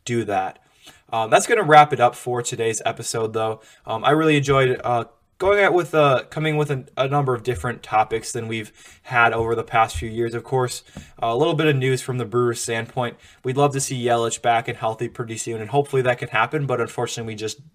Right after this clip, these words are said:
don't know if that will, uh, happen realistically. Hernan Perez signed a minor league deal with the Brewers. Could see him in a Brewers uniform already this year,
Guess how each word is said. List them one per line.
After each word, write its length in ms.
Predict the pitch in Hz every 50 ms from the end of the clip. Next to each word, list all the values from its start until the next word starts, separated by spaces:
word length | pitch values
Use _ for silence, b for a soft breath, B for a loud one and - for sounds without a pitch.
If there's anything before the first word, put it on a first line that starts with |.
| _ -
don't 240 | 120 117 120 110
know 200 | 95 101 104 104
if 100 | 104 - -
that 180 | 104 92 -
will, 360 | 107 107 120 120 117 107 B B B B B B B B -
uh, 300 | - 110 107 107 104 - - _ _ _ -
happen 360 | - 123 120 120 - 113 104
realistically. 840 | 104 104 110 110 120 123 - - 113 101 - 107 107 107 104 101 B B B B B B B B -
Hernan 300 | 147 156 165 156 151 143
Perez 360 | - 151 147 147 147 143 143
signed 220 | - 139 135 131
a 20 | 135
minor 300 | 123 120 120 123 123 123
league 180 | 120 120 117
deal 220 | 110 120 120 117 117
with 80 | 117
the 80 | - 117
Brewers. 460 | 101 113 113 113 113 113 113 120 - b b b b b
Could 160 | - 208 190
see 140 | - - 185
him 100 | 185 170
in 100 | 165 151
a 40 | 143
Brewers 360 | 123 135 139 139 135 120 110
uniform 480 | 117 127 123 117 - - 110 107 107 107
already 360 | 107 104 107 107 104 107 104
this 260 | 98 107 104 - -
year, 300 | 110 107 107 107 104 b